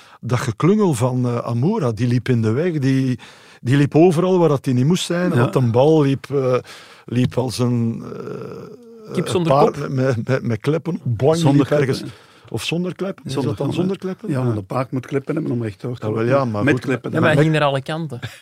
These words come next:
Speaker 1: Maar, eh, hij wist niet wat, nee, dat was echt, ik
Speaker 2: Ook
Speaker 1: vond
Speaker 2: naar
Speaker 1: dat
Speaker 2: achter zo, bo-, dat dingen kwam doen, ja.
Speaker 1: Ik, ik, ja, dat was dan van, eh, ja, ineens helemaal niks niet meer. En ook in de, ik moest dan denken aan, eh, de woorden van Blessin van in het begin, van ja, hij moet nog veel leren, hij moet, want,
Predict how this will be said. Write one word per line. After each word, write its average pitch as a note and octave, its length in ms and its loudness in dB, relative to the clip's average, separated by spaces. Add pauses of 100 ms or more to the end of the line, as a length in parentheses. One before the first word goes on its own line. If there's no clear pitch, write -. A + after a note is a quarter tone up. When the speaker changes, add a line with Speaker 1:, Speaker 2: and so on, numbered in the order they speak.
(360)
Speaker 1:
Maar, A2+ 280 -2
eh, A2 80 0
hij A2 220 0
wist D3 200 0
niet D#3 160 4
wat, B2 260 2
nee, C3+ 220 2
dat A2 80 0
was G#2+ 120 -2
echt, B2 240 -6
ik A#2+ 120 -8
Speaker 2:
Ook - 80 4
Speaker 1:
vond - 120 -2
Speaker 2:
naar A2 120 2
Speaker 1:
dat C3+ 80 -2
Speaker 2:
achter - 240 -4
zo, C3+ 180 4
bo-, C#3 160 -6
dat A#2 160 -4 (320)
dingen B2+ 320 -6
kwam A#2 240 -6
doen, C3 220 -6
ja. C3 100 -8
Speaker 1:
Ik, C3+ 140 -8
ik, - 260 -12
ja, C3+ 280 -2
dat A#2 100 -2
was A2+ 160 -2
dan A2+ 220 -2
van, A2+ 400 -4
eh, - 440 -18
ja, A#2 140 -6
ineens B2 380 -2
helemaal C3+ 480 -2
niks D3 240 -6
niet C3 100 -2
meer. F2+ 360 -8
En G#2+ 220 -6
ook - 180 -4
in A#2+ 160 -4
de, A2 120 -6
ik C3+ 120 -12
moest B2+ 180 -6
dan A2 160 -6
denken C3+ 320 -8
aan, B2 260 -4
eh, A#2 120 -4
de G2+ 100 -8
woorden D3 340 -6
van A#2+ 220 -6
Blessin C#3+ 400 -8 (380)
van - 180 -4
in A#2+ 40 2
het A2 100 -2
begin, C#3 220 -4
van A#2+ 120 -4
ja, C#3 80 -4
hij D3 80 -6
moet C3 160 0
nog A2+ 140 -6
veel B2 220 -6
leren, C#3+ 440 -2
hij B2+ 80 -2
moet, A2+ 260 -6
want, C3+ 360 -4